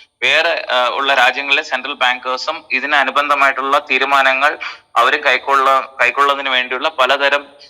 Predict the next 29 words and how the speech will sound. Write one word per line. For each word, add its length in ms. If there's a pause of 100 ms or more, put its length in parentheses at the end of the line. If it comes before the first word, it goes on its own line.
(320)
ആ, 300 (100)
കാര്യങ്ങൾ 260
ആലോചിച്ച് 480
തുടങ്ങി. 240
സ്പെക്കുലേഷൻ 680
എന്നാണ് 340
ഈ 40
വേർഡ് 320
ഉപയോഗിച്ചിട്ടുള്ളത്. 560
അതായത് 180
അവര്, 220
ആ, 360 (220)
ആ, 200 (160)
എന്തൊക്കെയാണ് 680
അമേരിക്ക 680
ചെയ്യുമെന്നുള്ള 520
ഊഹിച്ചുകൊണ്ട് 760 (400)
അവരുടെ 380
നടപടികൾ 500
മുന്നോട്ട് 440
കൊണ്ടുപോകുമെന്നാണ് 880
ഇതിൽ, 240 (680)
ആ, 40
ആ, 400
പറഞ്ഞിട്ടുള്ളത്. 640
പിന്നെ 320
പത്താമത്തെയും 580
അവസാനത്തെയും 580
വാർത്ത, 340